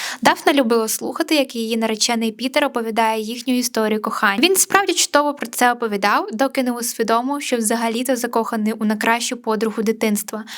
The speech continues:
Петру. Так Дафна починає свою нову історію. Застрягнувши в чужому для себе місті без друзів і рідних, зате з улюбленою роботою дитячої бібліотекарки. Вона пропонує розділити оренду житла єдиній людині, здатній зрозуміти її становище —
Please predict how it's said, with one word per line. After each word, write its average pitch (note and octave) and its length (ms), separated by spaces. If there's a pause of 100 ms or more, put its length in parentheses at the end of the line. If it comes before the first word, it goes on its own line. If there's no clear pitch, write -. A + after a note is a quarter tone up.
(180)
Петру. A3 400 (560)
Так D#4 220
Дафна C4+ 340
починає B3 520
свою A#3+ 260
нову A3+ 300
історію. G#3+ 480 (320)
Застрягнувши D4+ 600
в A#3+ 60
чужому B3+ 360
для A#3 160
себе A#3 340
місті A#3+ 400
без A3+ 200
друзів A#3+ 500
і G#3+ 100
рідних, A3+ 460 (320)
зате C4 280
з D#4+ 80
улюбленою B3+ 540
роботою A#3 480
дитячої A3 600
бібліотекарки. G#3+ 760 (540)
Вона C4 260
пропонує B3+ 440
розділити A#3 500
оренду A#3 420
житла A3 280
єдиній A3+ 420
людині, C4 580
здатній A#3+ 440
зрозуміти A3+ 480
її G#3+ 160
становище — G#3 680